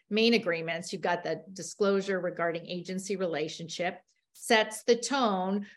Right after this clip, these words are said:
and expectation of what, you know, what the, the client can expect from you. And then there's, you know,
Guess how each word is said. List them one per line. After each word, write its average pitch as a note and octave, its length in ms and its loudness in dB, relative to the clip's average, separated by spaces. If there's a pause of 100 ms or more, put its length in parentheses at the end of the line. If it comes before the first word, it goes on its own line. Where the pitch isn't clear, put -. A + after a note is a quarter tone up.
(300)
and G3+ 200 0
expectation A3 1200 0
of F3+ 240 -4
what, F3+ 460 2 (120)
you F3+ 180 -2
know, D#3 380 -6
what F#3 320 -2
the, F3 100 -2 (680)
the F#3+ 80 -2
client F3+ 420 0
can F3 140 -6
expect D#3+ 420 -6
from E3 160 -8
you. F3 220 -4 (880)
And G3 160 2
then G3+ 180 4
there's, F#3 480 2 (500)
you G#3 140 2
know, F3 240 0